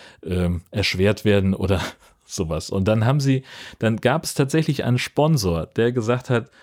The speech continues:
hier ist eine Spülmaschine, der hat ihn auf den Hof gestellt, die mussten nur noch angeschlossen werden. Und der Kirchengemeinderat hat gesagt,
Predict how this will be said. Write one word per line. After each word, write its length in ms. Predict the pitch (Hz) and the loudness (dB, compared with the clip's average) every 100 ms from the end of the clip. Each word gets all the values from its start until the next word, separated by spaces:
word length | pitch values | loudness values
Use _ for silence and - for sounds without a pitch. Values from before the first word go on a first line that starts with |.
| _ | _
hier 300 | - 147 156 | 0 2 4
ist 200 | 156 - | 2 0
eine 80 | 135 | -2
Spülmaschine, 640 | - 107 95 82 90 87 | 0 2 2 0 -2 -2
der 160 | 85 90 | 0 0
hat 180 | 131 - | -2 0
ihn 140 | 131 - | -4 0
auf 240 | 113 131 | -2 0
den 220 | 143 127 | 0 2
Hof 240 | 120 151 - | 2 0 -2
gestellt, 420 | 113 - 101 101 | -6 0 0 2
die 80 | 110 | 0
mussten 400 | 113 - 117 113 | -2 -2 0 2
nur 140 | 135 | 2
noch 260 | 139 139 - _ _ | 2 0 -6 _ _
angeschlossen 600 | - 143 135 - 90 90 82 | 0 2 2 2 0 0 -2
werden. 320 | 82 107 127 - - - - _ | 0 0 -2 -12 -20 -20 -20 _
Und 100 | 104 | 0
der 120 | 101 | 2
Kirchengemeinderat 1000 | 98 123 113 95 90 104 117 120 131 - _ | 2 0 2 2 4 2 2 2 2 -2 _
hat 200 | 107 98 | -4 -2
gesagt, 380 | 92 95 95 | 0 2 0